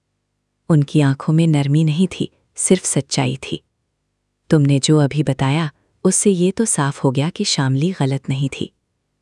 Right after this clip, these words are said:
लेकिन एक बात जो तुमने नहीं कही, वो मैं तुम्हारी आंखों में पढ़ सकती हूँ।" अदिति की सांसें अटक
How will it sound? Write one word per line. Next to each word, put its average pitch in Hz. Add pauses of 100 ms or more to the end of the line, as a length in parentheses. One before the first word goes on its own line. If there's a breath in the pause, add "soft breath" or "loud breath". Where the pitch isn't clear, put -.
(580)
लेकिन 208
एक 226
बात 214
जो 202
तुमने 156
नहीं 151
कही, 127 (320)
वो 160
मैं 180
तुम्हारी 147
आंखों 135
में 160
पढ़ 135
सकती -
हूँ।" 131 (1120)
अदिति 156
की 170
सांसें 143
अटक 131